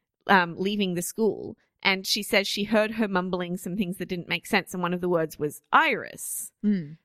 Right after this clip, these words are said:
Speaker 1: But then at the end of the movie, it shows you the full thing that, that Pat said, and it doesn't match up at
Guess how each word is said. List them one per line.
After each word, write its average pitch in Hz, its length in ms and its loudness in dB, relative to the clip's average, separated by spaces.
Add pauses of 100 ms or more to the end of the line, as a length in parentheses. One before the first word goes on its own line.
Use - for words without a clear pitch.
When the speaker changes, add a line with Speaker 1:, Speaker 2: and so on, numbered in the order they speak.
(260)
Speaker 1:
But 208 300 2
then 254 260 4
at 240 80 -4
the 226 160 0
end 285 160 0
of 277 80 -4
the 220 100 4
movie, 233 280 0
it - 80 -2
shows 208 240 2
you 202 80 -4
the 190 100 0
full 220 260 0
thing 214 340 -2
that, 180 200 0 (160)
that 196 220 0
Pat 214 220 0
said, 277 280 2
and 214 100 2
it 190 120 -4
doesn't 220 320 4 (760)
match 233 300 0
up 220 160 0
at - 80 -2